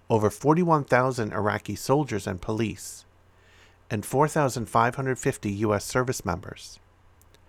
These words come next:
As one of the driving forces behind the invasion and the driving force behind the occupation, Rumsfeld is in an elite category of responsibility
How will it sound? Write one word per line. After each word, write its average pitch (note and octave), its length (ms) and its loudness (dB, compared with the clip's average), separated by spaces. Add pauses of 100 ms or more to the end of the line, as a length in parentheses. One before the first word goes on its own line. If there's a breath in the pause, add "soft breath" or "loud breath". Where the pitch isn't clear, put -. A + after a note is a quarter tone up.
(480 soft breath)
As A#2 160 -4
one E3+ 100 6
of G#3+ 80 0
the A3 60 4
driving A#2+ 400 0
forces C3 520 2
behind G#2+ 360 -2
the G#2 80 0
invasion A2+ 560 0
and G2+ 260 -6 (100)
the D#3 480 0
driving G2+ 440 0
force - 480 -2 (320 soft breath)
behind A2 280 -2
the G#2+ 100 0
occupation, G#2+ 680 -2 (720 loud breath)
Rumsfeld G#2+ 600 2 (260)
is G#2+ 220 -4
in B2 280 -4
an G#2 220 -4
elite G#2+ 480 -4
category B2 600 0
of F#2 200 -6
responsibility A#2 920 0